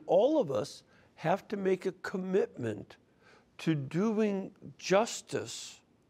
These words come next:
which refers to giving everybody their due rights, the obligation to allow everybody their due rights, which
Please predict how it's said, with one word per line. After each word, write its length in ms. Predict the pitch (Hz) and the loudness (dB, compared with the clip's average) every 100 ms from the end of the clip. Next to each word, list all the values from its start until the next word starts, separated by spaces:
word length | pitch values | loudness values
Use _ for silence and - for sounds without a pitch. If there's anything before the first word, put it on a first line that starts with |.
| _ _ _ _ _ | _ _ _ _ _
which 460 | 139 143 143 - - _ | 2 2 2 -8 -10 _
refers 640 | - 120 - 156 156 151 - | -4 -4 2 4 4 2 -2
to 300 | - 135 123 113 | 2 2 2 2
giving 500 | 147 156 180 180 - _ - | 2 4 2 0 -6 _ 0
everybody 880 | 135 131 147 117 127 123 127 131 139 - | 2 4 2 4 4 4 2 0 -4 -10
their 300 | 117 120 113 | 2 4 4
due 680 | 90 - 120 120 123 123 - - | 0 -2 2 4 2 0 -6 -10
rights, 880 | 101 107 120 110 - - - - - _ _ _ _ | -2 4 4 2 -8 -14 -14 -16 -20 _ _ _ _
the 140 | - 110 | 2 4
obligation 920 | 107 117 98 127 165 - - 190 196 - _ _ _ - | 4 0 0 4 4 2 0 -2 -2 -10 _ _ _ -4
to 180 | 123 | 2
allow 420 | 104 110 113 117 - | 2 6 6 6 4
everybody 760 | 117 127 127 123 117 120 117 104 - | 0 2 2 4 4 2 -2 -4 -2
their 180 | 107 | 0
due 280 | 101 101 107 | 0 -4 -4
rights, 460 | 95 107 135 156 - - - - - | 0 2 2 0 -8 -20 -20 -20 -12
which 540 | 143 135 156 - - | 0 4 4 2 -12